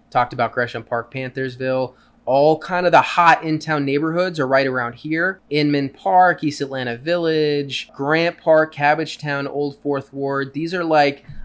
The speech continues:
I'm young, I wanna be in town, I've got money, or, you know, many people are renting, so you, maybe you don't need that much money, but very, you know, Little Five Points is known for, you know, being very kinda, uh,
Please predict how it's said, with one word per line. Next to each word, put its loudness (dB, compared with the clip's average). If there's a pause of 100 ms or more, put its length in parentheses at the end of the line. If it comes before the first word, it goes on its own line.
(120)
I'm -4
young, 2
I 0
wanna -2
be -6
in -10
town, -4
I've -2
got 0
money, -2
or, -4
you -6
know, -8
many -4
people -4
are 0
renting, -6
so -14
you, -10
maybe -8
you -4
don't -8
need -8
that -2
much -12
money, -10
but -4 (320)
very, 2
you 0
know, 0
Little -4
Five 2
Points -6
is -6
known -8
for, -6 (360)
you -8
know, -2
being -8
very -2
kinda, -2
uh, -2